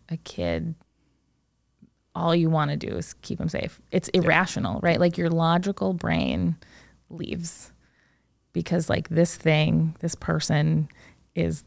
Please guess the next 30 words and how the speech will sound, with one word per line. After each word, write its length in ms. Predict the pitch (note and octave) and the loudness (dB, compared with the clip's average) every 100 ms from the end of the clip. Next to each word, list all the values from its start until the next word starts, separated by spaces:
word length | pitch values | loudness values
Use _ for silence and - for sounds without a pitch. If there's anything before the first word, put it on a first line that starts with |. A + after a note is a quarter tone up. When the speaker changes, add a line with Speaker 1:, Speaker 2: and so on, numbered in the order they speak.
| - | -12
Speaker 1:
the 220 | D#3+ E3+ | 0 4
most 340 | E3+ D#3+ E3 | 6 6 4
important 440 | E3+ E3 D#3 D#3+ D#3+ | 2 2 2 2 2
thing 180 | D3+ D3+ | 2 2
in 120 | D3 | 2
the 80 | D3+ | 2
whole 260 | D#3+ D3+ | 2 2
world, 440 | D#3+ D3 - D#3 - - | 2 2 4 0 -4 -2
and, 260 | D#3 D#3 | 0 2
like, 160 | D3 D3+ | 0 -2
logic 480 | D3+ D3 D#3 D#3 - | 0 2 2 0 -4
be 140 | D3+ | -6
gone. 340 | - - - D#3 - | -4 -2 0 0 -4
Speaker 2:
Right, 240 | - E2 B1 | -8 -6 -4
right, 180 | - G#1+ | -4 -2
right. 80 | - | 4
Speaker 1:
And 160 | F3+ | 4
so 380 | - E3 D#3 D#3 - _ _ _ _ _ _ | 6 4 4 0 -6 _ _ _ _ _ _
when, 420 | E3+ F3+ E3+ E3+ - | -2 4 4 4 4
and 100 | F#3 | 4
again, 300 | F3+ F3 - | 4 4 4
when 100 | F#3 | 2
it 80 | F3+ | 2
comes 300 | - D#3+ D#3 | 4 2 4
down 240 | - - | 2 0
to, 140 | - F3 | 0 0
like, 180 | - D#3 - - _ _ _ _ _ _ - | 0 0 -6 -20 _ _ _ _ _ _ -8
the 120 | F3+ | 0
vaccines, 800 | E3 E3 - F3 D#3 - E3+ - - - - - - _ _ - | 2 2 0 -2 0 -2 -4 -10 -20 -20 -20 -20 -20 _ _ -6
rational, 1080 | E3 E3+ E3+ G3 - A3 G#3+ G#3+ G#3+ A3 | 0 2 2 0 2 6 6 6 4 2